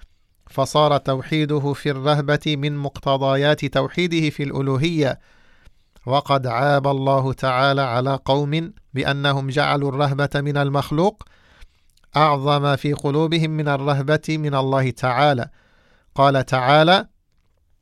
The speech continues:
"لأنتم أشد رهبة في صدورهم من الله، ذلك بأنهم قوم لا يفقهون". وعليه فلا يجوز الرهبة من القبور وأصحابها،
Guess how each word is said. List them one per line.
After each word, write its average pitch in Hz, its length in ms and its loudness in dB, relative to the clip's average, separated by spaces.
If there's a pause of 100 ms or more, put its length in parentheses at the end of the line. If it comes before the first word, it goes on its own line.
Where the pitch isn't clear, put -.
(540)
"لأنتم 143 640 0
أشد 139 400 -2
رهبة 143 680 -2
في 143 200 -4
صدورهم 135 580 -6
من 135 220 -4
الله، 131 420 0 (360)
ذلك 131 600 0
بأنهم 131 680 -4
قوم 123 360 -6
لا 120 220 -2
يفقهون". 107 540 -6 (760)
وعليه 147 800 0 (580)
فلا 160 420 2
يجوز 156 280 -2
الرهبة 151 500 -2
من 147 220 -6
القبور 139 580 -6
وأصحابها، 120 760 -6